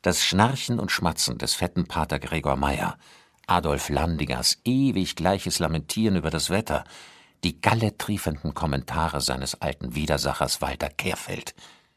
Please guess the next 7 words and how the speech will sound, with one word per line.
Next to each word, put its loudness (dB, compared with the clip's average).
Er 0
hatte 0
es -6
einfach -2
nicht -6
mehr -2
ausgehalten. -6